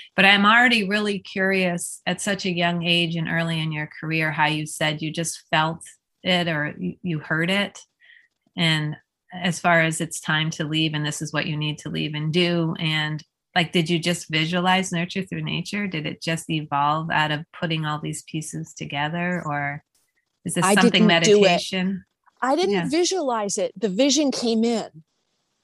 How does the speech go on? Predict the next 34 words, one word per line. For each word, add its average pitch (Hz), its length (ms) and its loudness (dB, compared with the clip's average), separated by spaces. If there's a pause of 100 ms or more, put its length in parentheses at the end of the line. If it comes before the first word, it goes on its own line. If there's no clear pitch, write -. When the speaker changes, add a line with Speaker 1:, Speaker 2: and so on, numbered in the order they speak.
Speaker 2:
It's - 100 -12 (100)
re-, 262 80 2
it 247 60 4
Speaker 1:
Mm. 240 40 4
Speaker 2:
was 226 200 4
really 320 300 6
weird. 247 380 4
It - 80 2
was 190 140 2
unexpected, 226 720 -2
and 190 100 -2
it 180 120 -4
was 185 160 -2
pivotal. 196 680 -2
And 180 180 0
I, 170 140 0 (100)
I 185 60 0
never 196 280 4
lost 190 360 6
sight 254 200 0
of 196 120 -2
it. - 200 -2 (160)
And 180 160 -4
it 196 120 2
was 175 160 2
very 294 400 6
general 208 840 4 (720)
in 220 140 4
the 190 80 4
sense 196 380 2
of, 185 160 2
like, 175 220 4
I 180 100 2
saw 180 260 -2